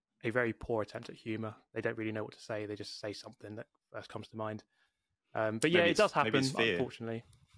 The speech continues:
Speaker 1: Yeah. And, um, sometimes the motorsport community can be a bit, um, uh, I don't know what the right word is.
Speaker 2: Tribal?
Speaker 1: Um, yeah, they don't like something different. It has
Speaker 2: Mm.
Speaker 1: to be, like, it can be,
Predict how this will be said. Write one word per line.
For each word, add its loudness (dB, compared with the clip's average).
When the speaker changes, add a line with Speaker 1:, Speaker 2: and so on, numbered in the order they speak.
Speaker 1:
Yeah. 4
And, 4
um, 4
sometimes 4
the 8
motorsport 2
community 2
can 0
be 4
a 2
bit, 2
um, 0
uh, -8
I -6
don't 0
know -2
what -4
the 2
right 4
word 4
is. -2
Speaker 2:
Tribal? 0
Speaker 1:
Um, -4
yeah, 6
they 6
don't 6
like 6
something 2
different. 4
It 0
has 0
Speaker 2:
Mm. -4
Speaker 1:
to -4
be, 0
like, -2
it -20
can 0
be, 0